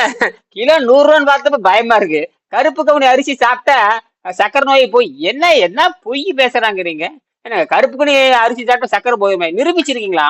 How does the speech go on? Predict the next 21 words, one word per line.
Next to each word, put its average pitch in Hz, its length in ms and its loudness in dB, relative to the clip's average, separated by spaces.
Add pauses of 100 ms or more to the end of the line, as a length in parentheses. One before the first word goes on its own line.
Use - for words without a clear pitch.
ஆதாரம் 320 360 2
கொடுக்கணும். 214 400 2
நூறு 247 200 0
பேத்துக்கு 277 360 2 (320)
நூறு 254 240 -2
சாம்பிள் 294 400 0
எடுக்கணுங்க. 202 400 0
நூறு 254 340 2
பேத்துக்கு, 285 400 0 (420)
அஹ், 196 160 -10
கருப்பு 277 400 2
கவுனில 262 300 2
செஞ்சு 247 260 -4
இட்லியை 254 300 -2
கொடுத்து 220 340 -2 (260)
சக்கரை 208 280 -4
நோயை 285 160 0
கண்ட்ரோல் 226 280 0
பண்ணி 240 140 -4
காட்டுங்களா 202 400 0
பார்க்கலாம். 143 340 -4